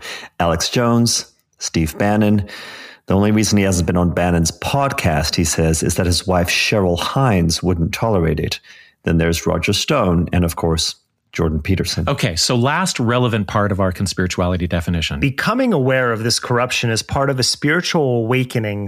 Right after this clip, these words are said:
Speaker 3: that will heal the world. They want to accelerate that process through tuning into their hearts, taking supplements, refusing vaccines, and listening to channelers.
Speaker 2: <laughs> Yeah, check, check, and
Speaker 3: It
Speaker 2: check.
Speaker 3: <laughs> channelers.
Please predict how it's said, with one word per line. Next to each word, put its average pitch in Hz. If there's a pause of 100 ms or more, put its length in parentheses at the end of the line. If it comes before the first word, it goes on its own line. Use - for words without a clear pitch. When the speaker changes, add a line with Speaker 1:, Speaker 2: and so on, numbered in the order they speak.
Speaker 3:
that 110
will 104
heal 127
the 123
world. 107 (380)
They 123
want 131
to 156
accelerate 151
that 120
process 139
through 127 (100)
tuning 190
into 175
their 120
hearts, 117 (280)
taking 131
supplements, 165 (220)
refusing 127
vaccines, 135
and 117
listening 117
to 120
channelers. 131
Speaker 2:
<laughs> -
Yeah, -
check, 110
check, 107
and 139
Speaker 3:
It -
Speaker 2:
check. - (200)
Speaker 3:
<laughs> -
channelers. 120